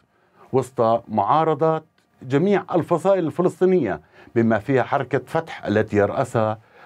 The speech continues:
الرئيس الفلسطيني محمود عباس. اختتمت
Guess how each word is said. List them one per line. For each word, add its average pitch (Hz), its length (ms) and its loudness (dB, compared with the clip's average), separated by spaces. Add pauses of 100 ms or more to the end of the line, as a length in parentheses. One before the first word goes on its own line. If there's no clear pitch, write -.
الرئيس 120 360 0
الفلسطيني 98 680 0
محمود 98 560 -2
عباس. - 420 -4 (840)
اختتمت 127 600 -2